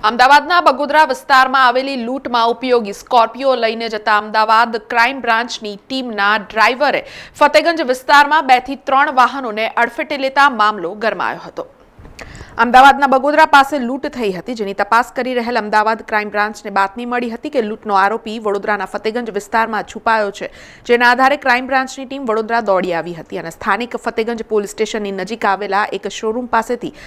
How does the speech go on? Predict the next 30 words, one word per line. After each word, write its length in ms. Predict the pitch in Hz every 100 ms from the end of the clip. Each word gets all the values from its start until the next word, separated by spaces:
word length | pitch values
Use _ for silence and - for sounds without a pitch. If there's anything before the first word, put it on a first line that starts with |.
| - -
આરોપીને 500 | 233 269 269 262 277
દબોચ્યો 440 | 208 196 - 175
હતો. 180 | - - - - - -
લૂંટારૂને 520 | 240 247 269 285 302 302
ઝડપી 280 | 240 226
પાડ્યા 300 | 254 240 220
બાદ 240 | 226 233 269
લૂંટમાં 440 | 220 208 - 247
વપરાયેલી 400 | 214 208 214 208
સ્કોર્પિયો 460 | 196 - 190 233 240
કાર 240 | 220 220
લઈ 160 | 196 190
જતી 220 | 185 190
વખતે 480 | 185 - 254 196 220
ડ્રાઈવરે 560 | 196 190 196 220 170 - - -
ફતેગંજ 400 | 247 240 247 240
વિસ્તારમાં 560 | 214 214 - 233 240 240
બે 100 | 190
થી 120 | 220
ત્રણ 280 | - 226 240
વાહનોને 440 | 220 208 226 214
ટક્કર 380 | 220 202 - 196
મારી 260 | 175 147 165
હતી, 240 | 156 - - _
જેથી 180 | 202 190
સ્થાનિકોએ 480 | 175 - 202 214 220
ભારે 240 | 202 190
હોબાળો 340 | 196 196 190 202
મચાવ્યો 440 | 190 220 208 180
હતો. 200 | 165 170